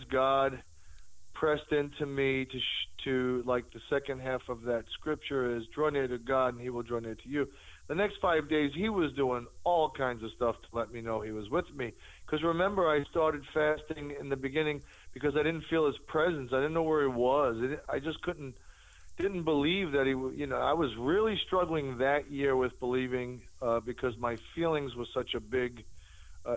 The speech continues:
indicator of nothing, really. And I ha-, and he was teaching me that my feelings,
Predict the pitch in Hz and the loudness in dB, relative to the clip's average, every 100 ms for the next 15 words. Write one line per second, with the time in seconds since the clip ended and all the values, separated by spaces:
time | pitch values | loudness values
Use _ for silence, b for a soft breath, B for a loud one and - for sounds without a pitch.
0 | 139 147 143 135 139 131 120 120 117 117 | 0 0 0 0 2 4 4 4 2 -4
1 | - - 117 113 107 - - 117 143 - | -10 0 2 2 -4 -14 -10 -2 0 0
2 | 123 113 127 139 110 113 - B B B | -4 0 2 2 0 -4 -16 B B B
3 | B 117 127 143 131 123 139 156 139 - | B -2 2 2 0 -2 0 2 0 -2
4 | - 165 156 151 135 135 127 - 120 117 | -4 -2 -2 -4 -2 0 0 0 -4 -4
5 | - 160 151 139 131 | -2 0 2 0 -4